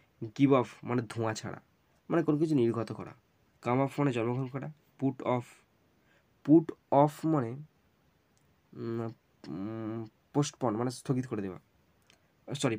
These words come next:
put off, এতটা ঘুম ধরে গেছে বলা যাচ্ছে না। give in মানে বশ্যতা স্বীকার করা। তো আমি যেমনভাবে লিখে দেখেছি তোমাদেরকে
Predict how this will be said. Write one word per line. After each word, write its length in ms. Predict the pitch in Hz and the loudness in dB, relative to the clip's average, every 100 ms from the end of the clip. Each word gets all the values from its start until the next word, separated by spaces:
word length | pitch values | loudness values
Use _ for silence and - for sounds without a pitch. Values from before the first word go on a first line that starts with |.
| - | -2
put 160 | 143 - 85 | -2 -2 -2
off, 120 | 110 - - - | -2 -4 -16 -16
এতটা 220 | - 135 135 | -8 -4 -4
ঘুম 100 | 120 120 | -4 -4
ধরে 120 | 139 | -4
গেছে 140 | 131 120 101 | -4 -6 -4
বলা 120 | 104 107 | -4 -4
যাচ্ছে 200 | - - | -8 -16
না। 40 | - _ _ _ - _ - 110 | -18 _ _ _ -20 _ -14 0
give 160 | 127 135 | 2 4
in 60 | 143 | 4
মানে 120 | 156 131 | 2 0
বশ্যতা 360 | 113 110 - 123 - | -4 -4 -6 -8 -10
স্বীকার 200 | - 98 | -12 -12
করা। 140 | - - _ _ _ - - _ _ - | -14 -18 _ _ _ -20 -20 _ _ -2
তো 60 | 131 - _ _ _ _ 139 | 0 0 _ _ _ _ 2
আমি 120 | 151 160 - | 4 4 0
যেমনভাবে 460 | 123 117 139 147 160 | -4 0 0 2 0
লিখে 160 | 135 143 | 0 -2
দেখেছি 240 | 131 139 139 147 | -2 -4 -6 -8
তোমাদেরকে 320 | 120 120 | -8 -8